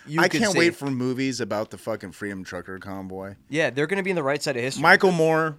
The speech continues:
Speaker 2: redeem yourself from being the douchebag you've been for the past few
Speaker 1: <laughs>
Speaker 2: years.
Speaker 1: Right, yeah.
Speaker 2: Make a movie about the fucking freedom trucker convoy. It's close enough to Detroit or Flint, wherever the f-,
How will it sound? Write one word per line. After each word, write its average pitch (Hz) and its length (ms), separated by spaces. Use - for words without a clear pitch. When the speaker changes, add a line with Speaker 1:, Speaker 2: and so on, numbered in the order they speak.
Speaker 2:
redeem 151 420
yourself 135 460
from 127 160
being 127 280
the 113 100
douchebag 113 640
you've 104 200
been 123 240
for 160 120
the 151 80
past 156 320
few 165 160
Speaker 1:
<laughs> - 20
Speaker 2:
years. 156 160
Speaker 1:
Right, 202 220
yeah. 214 360
Speaker 2:
Make 185 280
a 196 40
movie 170 320
about 151 340
the 135 60
fucking 139 360
freedom 131 320
trucker 127 340
convoy. 135 440
It's 180 180
close 175 420
enough 156 260
to 131 80
Detroit 120 640
or 117 200
Flint, 127 420
wherever 123 180
the 110 60
f-, - 140